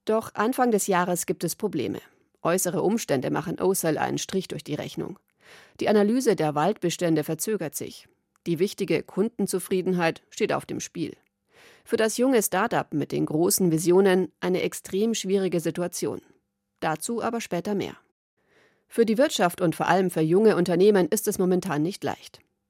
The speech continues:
Der Ukraine-Krieg hat zu großen Problemen geführt. Lieferketten-Schwierigkeiten, Materialmangel und die Zinsen steigen. Investoren halten sich zurück.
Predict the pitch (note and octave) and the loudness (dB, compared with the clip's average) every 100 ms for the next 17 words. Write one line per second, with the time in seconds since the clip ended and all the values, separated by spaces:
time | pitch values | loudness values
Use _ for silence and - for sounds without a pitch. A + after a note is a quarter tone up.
0 | - - - - G3 G#3 E3+ F#3+ F3+ - | -12 -10 -8 -4 4 4 4 0 -2 -6
1 | - - F#3+ G3+ F3+ G3+ A#3+ G#3 F3+ F#3+ | -20 -6 -2 -2 2 2 2 -2 0 2
2 | G#3 D#3 - - A#2 - - _ _ _ | 2 2 -2 -8 -8 -8 -20 _ _ _
3 | - G#3+ F#3+ C#3 - D3 D#3+ - E3 D#3+ | -6 -4 -2 -2 -2 -2 -2 0 0 0
4 | - E3+ D3+ - D#3 D#3+ - C#3 D#3 D#3 | -2 -2 -2 -2 -6 -6 -4 -2 0 2
5 | E3+ F3+ D#3+ E3 D#3 - _ _ F#3 D#3+ | 2 4 4 2 0 -4 _ _ -2 -2
6 | - G#3+ F3+ - - - D3+ - - _ | 0 0 0 -4 -6 -8 -8 -12 -18 _
7 | _ - - - A3+ A3+ G#3 C4+ A3 F3+ | _ -20 -20 -2 2 2 0 0 2 2
8 | D#3 D#3 D#3+ D#3+ - - - - | -2 -2 -4 -4 -8 -8 -10 -14